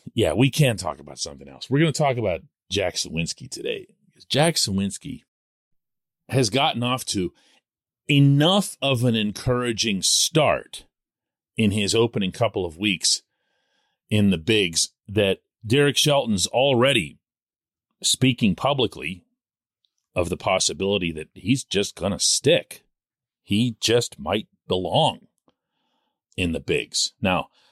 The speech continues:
there are a lot of different contexts for that sort of thing, especially when it comes to playing outfield on this roster, because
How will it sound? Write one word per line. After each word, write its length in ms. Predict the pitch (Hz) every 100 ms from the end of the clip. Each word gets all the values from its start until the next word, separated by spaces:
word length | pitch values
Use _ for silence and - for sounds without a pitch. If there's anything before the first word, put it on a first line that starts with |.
| _
there 160 | 98 98
are 80 |
a 60 | 80
lot 560 | 76 76 85 123 151 156
of 80 |
different 320 | 156 170 165 -
contexts 840 | 165 185 - 101 - - - - _ _ _ _ _ _ _
for 120 | 92
that 220 | 90 78
sort 260 | - 87 76
of 80 | -
thing, 360 | 80 98 123 - _ 92
especially 800 | 90 - - 135 180 - 196
when 180 | 190 190
it 160 | 190 -
comes 480 | - 160 113 101 - _ _
to 100 | 107
playing 400 | - 123 117 107 117
outfield 640 | 131 160 - 90 71 69 _ _ -
on 220 | 98 95
this 260 | 117 123 -
roster, 600 | 135 156 143 - - _ _ _ _
because 600 | 110 - 113 110 101